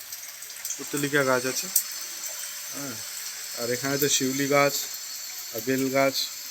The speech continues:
মারামারি করছে। এই হচ্ছে আমাদের ছোট্ট ছাদ বাগান। আর আমরা বুড়ো বুড়ি এইখানে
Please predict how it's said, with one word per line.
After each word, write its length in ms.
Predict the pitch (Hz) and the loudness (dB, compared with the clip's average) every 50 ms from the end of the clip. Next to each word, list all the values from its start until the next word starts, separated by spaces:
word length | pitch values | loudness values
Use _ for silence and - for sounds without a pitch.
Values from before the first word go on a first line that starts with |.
| - - - - - | -10 -10 -10 -8 -4
মারামারি 380 | 117 120 127 131 135 139 143 143 | -2 0 2 2 4 4 2 2
করছে। 360 | 139 147 143 - - - 196 196 - - - - - - - - - - - - - - - - - - - - - - - - - - - - - - - - - - - | 2 0 2 2 0 -2 -2 -4 -6 -8 -8 -6 -8 -6 -6 -6 -6 -6 -10 -10 -10 -10 -10 -12 -12 -12 -12 -10 -8 -8 -10 -10 -8 -8 -8 -8 -8 -12 -12 -12 -12 -12 -8
এই 220 | - 123 135 139 147 | -4 0 0 2 2
হচ্ছে 220 | 143 - - 160 | 2 2 0 0
আমাদের 240 | 143 139 135 135 139 | 0 0 -2 -2 -2
ছোট্ট 320 | - - 135 - - - | -2 -2 -4 -6 -6 -6
ছাদ 280 | 143 - - 123 117 120 | -4 -2 -2 -2 -2 0
বাগান। 300 | 127 131 135 151 180 226 - - - - - - - - - - - - - 117 | 0 0 2 2 0 -2 -6 -10 -10 -10 -10 -12 -12 -10 -10 -10 -8 -6 -4 -4
আর 80 | 117 117 | -2 -2
আমরা 240 | 120 123 127 131 | -2 0 2 2
বুড়ো 240 | 127 123 127 131 135 | 2 2 2 0 0
বুড়ি 240 | 131 139 139 143 139 | 0 0 2 4 4
এইখানে 420 | 135 131 131 - 139 135 135 135 | 4 4 4 2 0 0 0 -2